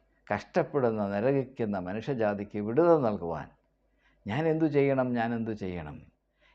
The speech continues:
എന്ന് മാത്രം അന്വേഷിച്ച് ആ ലക്ഷ്യം മാത്രം ലാക്കാക്കി ആജീവനാന്തം ലോകത്തിലുള്ള സർവ്വത്തിനെയും വെടിഞ്ഞ് ഈ ദൗത്യബോധത്തിന് മാത്രം പ്രാധാന്യം കൽപ്പിച്ച്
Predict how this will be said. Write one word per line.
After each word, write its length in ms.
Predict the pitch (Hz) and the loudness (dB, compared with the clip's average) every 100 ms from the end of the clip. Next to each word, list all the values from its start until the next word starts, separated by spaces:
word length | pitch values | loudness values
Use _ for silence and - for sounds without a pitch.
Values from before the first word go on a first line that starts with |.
| - | -6
എന്ന് 180 | 139 165 | 0 4
മാത്രം 460 | 190 175 208 190 | 4 4 2 4
അന്വേഷിച്ച് 640 | 165 156 147 - 143 151 143 - | 4 2 -2 -2 -4 0 0 0
ആ 120 | 101 131 | -2 0
ലക്ഷ്യം 480 | 143 127 - 165 151 | -2 -6 -4 -2 0
മാത്രം 380 | 139 156 - 127 | -2 -2 -4 -4
ലാക്കാക്കി 640 | 107 104 120 - 123 - 117 | 0 -2 -2 -6 -8 -6 -4
ആജീവനാന്തം 1040 | 87 90 123 135 135 135 127 117 104 87 69 _ _ _ _ _ _ _ _ - | -2 -2 -2 -2 -2 -4 -2 -2 -2 -4 -10 _ _ _ _ _ _ _ _ -2
ലോകത്തിലുള്ള 720 | 110 139 165 165 175 165 156 - | 4 6 4 2 4 6 4 4
സർവ്വത്തിനെയും 960 | 113 120 156 175 170 170 165 165 160 123 | 2 2 2 0 2 2 4 4 4 4
വെടിഞ്ഞ് 480 | 120 151 185 165 98 - - _ _ _ _ _ _ _ - | 4 6 6 4 -2 -6 -20 _ _ _ _ _ _ _ -2
ഈ 100 | 123 | 4
ദൗത്യബോധത്തിന് 1400 | 123 143 - - 185 175 - 127 143 151 160 160 151 | 8 8 6 4 6 6 2 2 4 4 2 0 0
മാത്രം 420 | 147 139 143 165 151 | 2 2 2 0 2
പ്രാധാന്യം 500 | 135 113 - 107 107 | 0 0 -2 -2 -2
കൽപ്പിച്ച് 500 | 95 92 82 82 - | -4 -8 -10 -14 -16